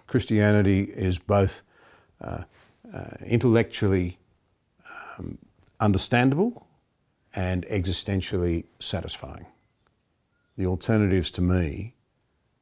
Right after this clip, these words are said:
are frankly pretty bleak.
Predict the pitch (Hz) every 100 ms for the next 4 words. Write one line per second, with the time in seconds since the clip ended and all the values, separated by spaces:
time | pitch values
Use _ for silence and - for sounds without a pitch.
0 | _ _ _ _ _ _ 107 101 98 98
1 | - - 135 143 147 131 123 117 _ _
2 | _ _ - 120 120 143 160 -